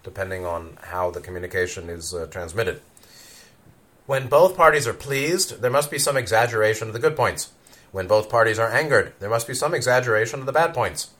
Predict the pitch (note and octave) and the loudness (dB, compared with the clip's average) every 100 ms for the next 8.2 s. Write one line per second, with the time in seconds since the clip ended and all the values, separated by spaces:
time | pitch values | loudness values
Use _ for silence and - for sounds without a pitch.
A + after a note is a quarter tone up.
0 | _ - D3 D3 D3 - - - - - | _ -16 -16 -14 -20 -20 -20 -12 -2 -2
1 | G2+ G2 - G#2+ G2 - A2+ A2 F2 - | -2 -8 -4 -4 -4 -2 0 0 -2 -10
2 | - - - - - - - - D3+ G3 | -16 -20 -20 -20 -20 -20 -20 -2 2 2
3 | D3+ C#3 A#2+ A2+ - C#3 D#3 D#3+ C#3+ B2+ | 2 2 2 0 0 2 2 2 0 0
4 | A2+ B2 B2+ B2 B2 C#3 D3 A2 F#2+ G2 | 0 0 2 2 4 4 2 -2 -4 -6
5 | - D3 E3+ - D3+ F3+ B2+ G2 - - | -2 0 0 2 4 4 0 -2 -4 -10
6 | _ _ _ _ _ _ D#2 A2 C#3+ - | _ _ _ _ _ _ -8 -6 -6 -12
7 | _ - F2+ G#2+ A2+ A2 - C3+ D3 G2+ | _ -10 -8 -4 -2 -2 -2 -4 -2 -2
8 | G2 | -4